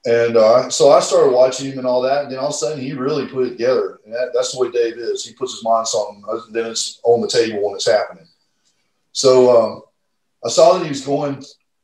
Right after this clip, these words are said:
uh, his route was to start in Saint Louis area or Troy, and he was gonna go all the way to, uh, to, uh, Key Largo and then back up in another route back to Saint Louis. So I was like,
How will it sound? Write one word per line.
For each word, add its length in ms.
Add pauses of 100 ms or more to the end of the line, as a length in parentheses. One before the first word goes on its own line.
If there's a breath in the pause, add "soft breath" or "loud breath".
(200)
uh, 300
his 240
route 240
was 360
to 280
start 320
in 60
Saint 280
Louis 240
area 300
or 100
Troy, 400
and 140
he 60
was 160
gonna 100
go 320
all 300
the 80
way 240
to, 440
uh, 340 (920)
to, 600
uh, 460
Key 180
Largo 500
and 100
then 140
back 280 (100)
up 380 (120)
in 140
another 300
route 300
back 260
to 340 (220)
Saint 280
Louis. 340
So 200
I 20
was 140
like, 200